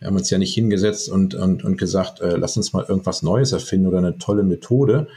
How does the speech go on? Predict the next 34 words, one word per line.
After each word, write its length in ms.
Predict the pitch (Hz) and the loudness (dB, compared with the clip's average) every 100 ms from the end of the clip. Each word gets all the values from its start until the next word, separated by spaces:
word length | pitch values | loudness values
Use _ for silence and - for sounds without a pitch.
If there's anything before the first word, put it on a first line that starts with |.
| - - | -20 -4
sondern 240 | 92 95 | 0 0
das 180 | 92 120 | 0 -2
ist 180 | 120 110 | -2 -2
aus 180 | 117 | -2
dem 220 | - 101 98 | 0 0 0
Arbeiten 420 | 123 107 - - | 0 0 -2 -6
entstanden. 680 | - - 87 80 76 147 - _ _ - - _ _ | -6 -6 -2 -2 0 0 -2 _ _ -20 -20 _ _
Ähm, 380 | 104 101 101 101 | 0 2 2 2
genauso 680 | 98 87 113 120 123 123 104 | 2 2 2 4 2 2 -2
wie 380 | 104 113 110 107 | -2 0 2 2
wir 380 | 113 117 110 - _ _ _ _ _ _ - - | 2 2 0 -4 _ _ _ _ _ _ -10 -6
aus 180 | 87 - | -6 -2
einer 260 | 98 90 | -2 -2
Wachstumsstrategie 1040 | 82 - 135 127 123 - 120 123 98 127 120 | -4 -2 0 0 0 -2 -2 -2 2 2 2
heraus, 760 | 110 95 - 90 139 151 - - - - - | 2 0 0 2 2 0 -4 -12 -20 -10 -2
die 120 | 107 | 0
ins 160 | 104 - | 0 0
Unternehmen 480 | 107 104 95 117 | 2 4 4 2
kommuniziert 800 | 120 110 104 92 - - 104 - | 0 0 2 0 -2 -2 -2 0
haben 240 | 117 123 123 | 0 2 2
und 180 | 104 | 2
dann 140 | 107 107 | 0 2
gemerkt 440 | 107 101 104 - | 2 2 0 -2
haben, 140 | 110 - | -2 0
okay, 300 | - 143 139 | -2 0 0
jetzt 220 | 92 - | 0 -2
bedarf 340 | - 117 120 | -2 0 -2
es 100 | - | -2
eben 240 | 110 107 - | -2 -2 -2
auch 100 | 101 | -2
noch 140 | 104 | 0
ein 100 | 113 | 0
paar 160 | - 101 | 0 0
Methoden, 720 | 98 - 92 95 120 160 | 0 0 0 2 2 0